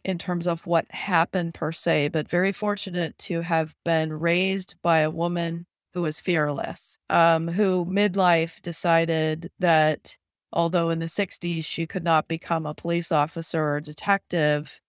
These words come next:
ultimately that was her objective, to be a detective, she joined the police academy in Los Angeles at forty-five years old.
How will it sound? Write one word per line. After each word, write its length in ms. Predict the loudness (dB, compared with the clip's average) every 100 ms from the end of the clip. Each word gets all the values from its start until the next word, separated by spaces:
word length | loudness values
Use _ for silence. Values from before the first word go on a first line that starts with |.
| _
ultimately 540 | -2 -2 -4 -2 -2 2
that 220 | 2 2
was 140 | -2
her 120 | -2
objective, 560 | -4 0 0 0 -2 -6
to 120 | -6
be 120 | -6
a 60 | -4
detective, 720 | -6 -2 -2 0 0 0 0 -4 _ _ _ _ _
she 220 | -4 -2
joined 640 | -2 -2 0 2 2 2 -2
the 100 | -6
police 380 | -2 -2 -2 -4
academy 720 | -2 -2 -2 -4 -6 -6 -6
in 180 | -4 -2
Los 340 | 0 0 0
Angeles 720 | -4 -4 -2 -2 -2 -2 -8 -18 _ _ _ _ _ _
at 300 | 4 4 2
forty-five 680 | -4 -2 0 2 4 4 2
years 240 | -2 -2
old. 420 | 0 0 -2 -10